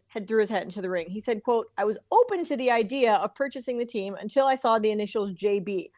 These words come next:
Let me tell you something. You don't mess with James Brown. You don't mess with Jeff Bezos." Jeff said he wants it, and a couple other heavy hitters said they want it, so I'm not even gonna put my name in the bucket on this one. So is it a big deal that Shaq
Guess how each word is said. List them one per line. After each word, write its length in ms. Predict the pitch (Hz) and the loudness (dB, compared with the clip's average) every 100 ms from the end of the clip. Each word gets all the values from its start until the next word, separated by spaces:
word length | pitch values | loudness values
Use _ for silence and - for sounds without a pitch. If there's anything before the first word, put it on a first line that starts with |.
| _ _ - | _ _ -2
Let 140 | 220 | 0
me 100 | 302 | 2
tell 160 | 339 294 | 2 2
you 120 | 285 | 4
something. 420 | 285 269 269 262 | 0 0 0 -2
You 80 | 220 | 0
don't 300 | 226 262 220 | 2 2 0
mess 200 | 254 - | -4 -4
with 140 | 214 | -6
James 340 | 175 226 254 208 | 0 0 0 -2
Brown. 400 | 226 254 294 254 | 0 2 0 -2
You 80 | |
don't 260 | 202 226 208 | -4 -6 -4
mess 280 | 202 254 - | -4 -4 -6
with 140 | 190 | -8
Jeff 200 | 202 247 247 - | -2 -4 -2 4
Bezos." 440 | 233 170 160 175 - _ _ - | 4 2 -6 -10 -16 _ _ 0
Jeff 200 | 240 254 | 2 4
said 220 | 285 269 | 4 4
he 80 | 269 | 2
wants 360 | 233 262 302 - | 0 0 0 -2
it, 200 | 349 220 | -6 -4
and 100 | 214 | -6
a 60 | |
couple 260 | 190 247 262 | -4 -4 0
other 180 | 254 247 | 0 -2
heavy 300 | 254 247 254 | -4 -4 -6
hitters 320 | 302 339 311 | -6 -6 -6
said 160 | 330 | -6
they 80 | 302 | -6
want 260 | 320 330 349 | -6 -6 -8
it, 160 | 349 | -12
so 280 | - 208 - | -6 -4 -4
I'm 140 | 196 208 | -6 -6
not 180 | 233 269 | -6 -6
even 180 | 269 | -6
gonna 140 | 240 185 | -6 -4
put 220 | - 285 | -4 -4
my 160 | 277 294 | -2 -6
name 200 | 311 330 | -8 -8
in 60 | |
the 60 | 330 | -4
bucket 300 | 262 208 170 | -2 -2 -2
on 140 | 165 | -6
this 200 | - 180 | -10 -12
one. 240 | - - - - - - - | -8 -8 -10 -16 -20 -20 -2
So 240 | - 302 | 4 4
is 160 | - 311 | 4 2
it 80 | 349 | 4
a 40 | |
big 200 | 285 269 | 4 2
deal 280 | 226 269 202 | 4 4 6
that 160 | 202 - | 4 2
Shaq 300 | - 269 | 4 6